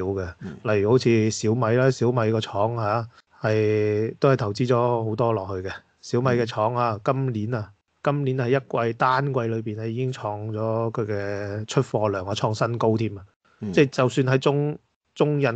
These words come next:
Speaker 1: 關係啊，一路咁差底下，
Speaker 2: 嗯。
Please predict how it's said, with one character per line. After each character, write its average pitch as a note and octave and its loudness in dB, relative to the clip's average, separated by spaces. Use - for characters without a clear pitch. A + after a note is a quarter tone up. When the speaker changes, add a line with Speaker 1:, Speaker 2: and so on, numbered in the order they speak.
Speaker 1:
關 B2+ 0
係 G2 -6
啊， F#2 -14
一 - -2
路 A2+ -6
咁 A#2 -6
差 B2 2
底 G2 -6
下， F2+ -10
Speaker 2:
嗯。 F2 -10